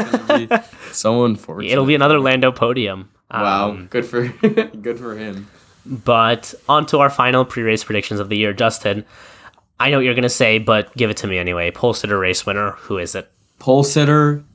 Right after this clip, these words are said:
Speaker 1: George Russell.
Speaker 2: Mm.
Speaker 1: Race winner,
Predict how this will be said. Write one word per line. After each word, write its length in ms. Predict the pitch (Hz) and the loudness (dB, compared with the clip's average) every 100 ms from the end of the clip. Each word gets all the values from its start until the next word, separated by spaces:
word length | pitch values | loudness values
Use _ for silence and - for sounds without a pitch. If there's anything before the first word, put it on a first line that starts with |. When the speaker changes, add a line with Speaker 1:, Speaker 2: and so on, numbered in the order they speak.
| - | -6
Speaker 1:
George 340 | 120 117 120 | 0 2 2
Russell. 560 | 110 104 101 95 95 95 _ _ _ _ _ _ _ _ _ - | 2 2 2 -4 -10 -14 _ _ _ _ _ _ _ _ _ -18
Speaker 2:
Mm. 380 | 107 107 98 101 | -14 -10 -10 -2
Speaker 1:
Race 360 | 110 139 147 | 2 4 2
winner, 520 | 147 151 156 165 160 | 2 2 2 2 -2